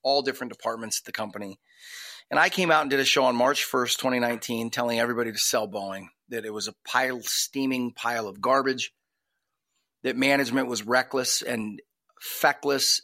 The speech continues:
and dumb. You may be able, be able to say that they're morally questionable. Um, I still think the, at least the ones I know and the vast majority of the,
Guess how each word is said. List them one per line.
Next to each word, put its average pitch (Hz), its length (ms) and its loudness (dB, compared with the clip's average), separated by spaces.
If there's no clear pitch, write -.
and 110 380 -4
dumb. 131 400 2
You 143 200 -2
may 151 180 6
be 143 220 4
able, 131 240 0
be 135 320 -2
able 127 160 0
to 120 80 -2
say 127 320 4
that 123 120 -2
they're 117 140 2
morally 120 500 2
questionable. 131 880 0
Um, 113 880 0
I 123 120 4
still 143 320 4
think 131 340 0
the, 123 280 -10
at 120 120 -6
least 131 260 4
the 131 80 2
ones 123 240 4
I 127 200 4
know 127 220 4
and 123 80 2
the 113 60 -2
vast 113 340 0
majority 120 600 0
of 110 280 -4
the, 101 280 -2